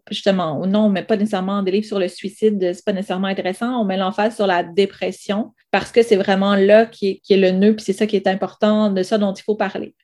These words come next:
Mais pour moi, c'est pas un livre sur le suicide, c'est un livre sur le deuil qui suit un suicide, dans le sens où, et puis il y a pas de,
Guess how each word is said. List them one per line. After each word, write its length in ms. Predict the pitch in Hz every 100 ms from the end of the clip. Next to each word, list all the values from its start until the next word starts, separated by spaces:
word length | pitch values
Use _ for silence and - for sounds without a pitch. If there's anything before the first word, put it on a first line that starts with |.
| -
Mais 100 | 208
pour 220 | 214 214
moi, 320 | 220 240 277 -
c'est 100 | -
pas 160 | 214 247
un 100 | 233
livre 200 | 214 226
sur 240 | - 214
le 100 | 196
suicide, 580 | 190 - 196 - 226 220
c'est 180 | - -
un 80 | 190
livre 160 | 196 214
sur 160 | 196
le 120 | 185 165
deuil 560 | 165 202 190 170 - _
qui 140 | - 190
suit 500 | - - 226 214 175
un 120 | 170
suicide, 440 | - - 170 - - _
dans 120 | 196
le 60 | 175
sens 380 | - 226 233 -
où, 360 | 208 214 214 _ _
et 60 | 202
puis 120 | 208
il 40 | 202
y 60 |
a 40 | 196
pas 120 | 247
de, 300 | 233 202